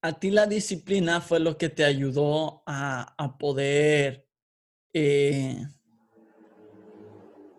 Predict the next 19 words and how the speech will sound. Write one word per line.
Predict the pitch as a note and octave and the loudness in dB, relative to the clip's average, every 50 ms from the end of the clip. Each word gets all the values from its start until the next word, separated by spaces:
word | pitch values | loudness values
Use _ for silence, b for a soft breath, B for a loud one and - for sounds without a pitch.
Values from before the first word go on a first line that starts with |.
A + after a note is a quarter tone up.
| - - _ _ | -20 -20 _ _
transformar | - D#3+ D3+ D3 C#3+ - - - - D#3 D3+ C#3 C3 C#3 C#3 C3+ C3+ C#3 D#3 F3+ G3+ - - - _ _ | -2 0 0 0 -2 -4 -6 -2 0 0 0 0 0 -2 -2 0 0 0 0 0 -2 -4 -8 -16 _ _
tu, | - F#3 F3+ F3+ - | -6 -4 -4 -6 -8
tu | _ - F#3 | _ -4 -2
mente. | G3 G3 G3+ G3+ G#3+ G#3 - B3+ B3+ C4 D4+ D4 - - _ _ | 0 0 0 0 -2 -2 -2 -2 -2 -2 -4 -6 -10 -16 _ _
O | - F#3 F#3+ | 0 2 4
no | F#3+ G3 G#3 | 4 4 2
sé | - - - | 0 -2 -4
si | - - A#3 G#3 F3+ D#3+ | -2 0 0 0 2 4
disciplina | D#3+ D#3+ D3 - D3 C#3 - - D3 E3 E3+ F#3 G#3+ A#3 | 4 4 4 2 0 -4 -2 0 0 2 2 4 2 2
sea | A3+ - G#3+ G#3 | 2 2 0 2
la, | G3 F#3 F#3+ F#3+ | 2 2 2 2
la, | - - - E3+ E3 - | 0 -2 -2 -2 -2 -2
la | - - F3+ F3+ F3+ - | 0 2 2 2 2 2
palabra | F3 F3 F3 E3+ F3 F3+ | 2 2 4 2 2 0
correcta, | F3 - F3 D#3+ E3+ F3+ F3+ F3 F3 - G3 G#3 | 0 -2 -2 0 2 0 0 0 -2 -2 0 0
más | G3+ F3+ F3+ F3 F3+ | 2 2 2 0 0
bien | - F3+ F3 F3 | -2 -2 0 0
la | F3 | 0
relación. | F3 E3 D#3+ D3+ C3 C#3 - - - D#3+ F3 F#3 A3 C#4+ - - | 0 2 2 2 2 0 0 0 0 0 0 0 -2 -4 -6 -12